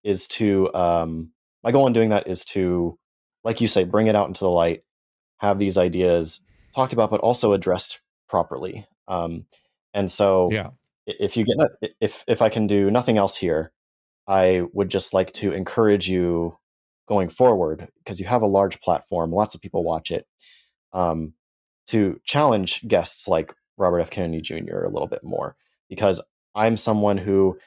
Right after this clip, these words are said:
Speaker 1: you know, admittedly, I don't watch mus-, much of your show. Um, I don't catch every episode, but, uh, I saw that episode with R F K Junior. I listened to the whole thing, and at the end of it, I was left wondering, how much of this does Doctor Drew actu-,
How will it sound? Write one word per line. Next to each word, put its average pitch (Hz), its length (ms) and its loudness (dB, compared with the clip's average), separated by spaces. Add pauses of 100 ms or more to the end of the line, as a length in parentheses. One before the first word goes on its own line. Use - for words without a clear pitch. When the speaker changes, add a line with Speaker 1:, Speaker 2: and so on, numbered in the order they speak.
(140)
Speaker 1:
you 107 80 2
know, - 60 4
admittedly, 110 420 4
I 92 80 4
don't 98 180 2
watch 85 380 -2
mus-, - 280 -6
much 95 200 -4
of 82 120 -8
your 71 120 -6
show. - 440 -6
Um, - 320 -10 (140)
I 90 200 -2 (540)
don't 95 140 -4
catch 92 240 0
every 73 180 -2
episode, - 420 -6 (480)
but, 95 280 0 (200)
uh, 95 280 2
I 104 100 0
saw 180 260 2
that 104 120 6
episode 90 540 0 (240)
with - 280 -6 (200)
R 92 120 2
F - 100 -8
K 170 160 -4
Junior. 92 460 -8 (800)
I 98 80 6
listened 120 340 4
to - 160 -6
the 85 100 2
whole 78 200 -2
thing, 87 420 -8 (380)
and 104 80 -2
at 101 80 0
the 117 100 2
end 151 140 4
of 98 100 2
it, 95 220 4
I 98 120 4
was 92 200 0
left - 260 0
wondering, 85 520 -2 (360)
how 123 100 0
much 127 180 0
of 101 120 2
this 98 180 2
does 92 220 -2
Doctor 90 260 -2
Drew 85 180 -2
actu-, - 240 -6